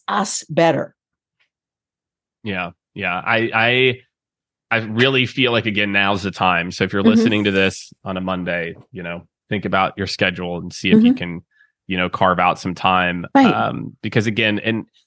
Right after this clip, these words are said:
Speaker 2: and I think that the other, the other thing is that, look, you're probably not gonna write very good prompts, um,
Speaker 1: Mm-hmm.
Speaker 2: early on. We'll, we'll send some links over to help you,
Speaker 1: Mm-hmm.
Speaker 2: like, how to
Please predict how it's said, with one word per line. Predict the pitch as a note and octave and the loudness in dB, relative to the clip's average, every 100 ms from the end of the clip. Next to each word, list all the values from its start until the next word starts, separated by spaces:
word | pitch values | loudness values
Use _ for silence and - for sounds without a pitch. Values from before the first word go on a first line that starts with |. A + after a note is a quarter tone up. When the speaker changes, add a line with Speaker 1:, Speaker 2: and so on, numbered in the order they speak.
| _ - | _ -2
Speaker 2:
and | A2+ | 0
I | A2+ | 2
think | C#3+ | 2
that | A#2+ | 2
the | A#2 | 2
other, | C3+ C3 A2+ | 2 2 2
the | A2+ | 0
other | D#3+ D3+ | 2 2
thing | - G2+ G2+ | 2 0 0
is | F#2+ | 0
that, | G2+ - | 0 2
look, | A#2+ - | 0 0
you're | G#2+ | -6
probably | - C#3+ F3 C#3+ A#2+ | 0 2 2 0 2
not | G#2+ G#2+ | 2 0
gonna | G#2 F#2+ | 0 0
write | F#2+ F#2 | 0 0
very | F#2+ F2+ F2+ | -2 -2 -2
good | F2+ E2+ | -4 -4
prompts, | F2 F2+ A#2+ - - - | -2 -2 -2 -8 -10 -2
um, | A2+ A#2+ | 2 4
Speaker 1:
Mm-hmm. | A#3+ | 4
Speaker 2:
early | B2+ C3 | 4 4
on. | C#3 C#3+ | 2 0
We'll, | A2 B2 B2+ C3 | 0 2 2 2
we'll | C#3 C3 | 0 0
send | - F3 D#3+ | 0 2 2
some | C#3 G2 | 0 0
links | G#2+ A#2 | -2 0
over | C3 C3 | 0 0
to | B2 | -2
help | B2 B2+ | -2 -2
you, | C#3+ D3 | -6 2
Speaker 1:
Mm-hmm. | B3 B3+ B3+ | 4 6 4
Speaker 2:
like, | C#4+ | 0
how | - | -8
to | G3 | -8